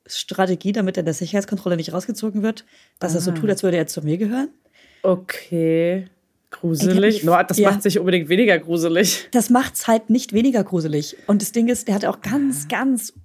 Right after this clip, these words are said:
Speaker 1: unglaublich lange Fingernägel.
Speaker 2: I,
Speaker 1: Und
Speaker 2: oh,
Speaker 1: einer
Speaker 2: das
Speaker 1: ist
Speaker 2: find ich
Speaker 1: ihm,
Speaker 2: so
Speaker 1: ja,
Speaker 2: eklig.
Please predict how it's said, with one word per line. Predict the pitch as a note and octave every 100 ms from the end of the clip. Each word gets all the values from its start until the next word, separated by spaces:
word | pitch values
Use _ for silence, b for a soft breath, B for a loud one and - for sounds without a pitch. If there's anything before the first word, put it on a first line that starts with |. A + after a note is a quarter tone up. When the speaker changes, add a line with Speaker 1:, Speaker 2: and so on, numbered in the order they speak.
| -
Speaker 1:
unglaublich | C4+ D4 A#3+ G3+ G3+ G3+
lange | G#3+ A3 A#3+
Fingernägel. | - A#3 A3+ F#3 F3 F#3+ B B -
Speaker 2:
I, | C#4+
Speaker 1:
Und | C4
Speaker 2:
oh, | -
Speaker 1:
einer | A3+
Speaker 2:
das | B3+ -
Speaker 1:
ist |
Speaker 2:
find | A3+ A#3
ich |
Speaker 1:
ihm, |
Speaker 2:
so | -
Speaker 1:
ja, | A3+
Speaker 2:
eklig. | G#3 E3 D#3+ -